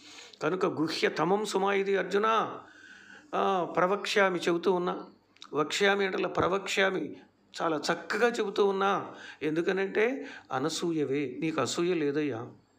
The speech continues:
అసూయ అంటే ఏంటండి? దోషారోపో గుణేష్వపి, గుణముల యందు దోషాన్ని ఆరోపించేదానిని అసూయ అంటారట. అంటే గుణములున్నా సరే దాంట్లో దోషాలను చూపించటమే ప్రధాన లక్ష్యం.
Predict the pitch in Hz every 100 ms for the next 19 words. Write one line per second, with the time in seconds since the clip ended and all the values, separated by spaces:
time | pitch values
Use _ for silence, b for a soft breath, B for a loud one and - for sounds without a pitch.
0 | _ _ _ _ _ _ - - 139 165
1 | 180 180 185 185 190 196 240 359 - B
2 | B B B B B - 160 175 180 180
3 | 170 175 190 220 302 - 175 208 233 -
4 | 202 - 151 - - B B B B 135
5 | 175 220 233 226 214 214 240 170 196 208
6 | 233 220 214 135 165 208 220 214 196 185
7 | 190 185 180 196 214 269 302 302 B B
8 | 143 - 170 151 208 165 156 139 117 -
9 | - - _ _ _ _ - _ - _
10 | _ _ _ _ - _ - - - 127
11 | 185 151 196 214 214 226 208 196 220 196
12 | 190 208 - 208 208 226 226 220 208 208
13 | 208 202 - 202 226 233 175 170 202 202
14 | 180 - - 180 131